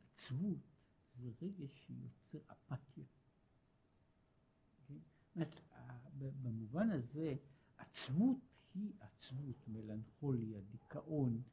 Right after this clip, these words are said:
הם, כל אלה הם דברים שהם, הם מ-, מורידים את רמת הפעילות של האדם. עכשיו,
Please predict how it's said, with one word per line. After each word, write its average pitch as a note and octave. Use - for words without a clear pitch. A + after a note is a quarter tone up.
הם, G3
כל A3
אלה F#3+
הם D3+
דברים B2+
שהם, C3+
הם D#3
מ-, C#3
מורידים C3+
את -
רמת C3+
הפעילות C#3
של B2+
האדם. A2+
עכשיו, C3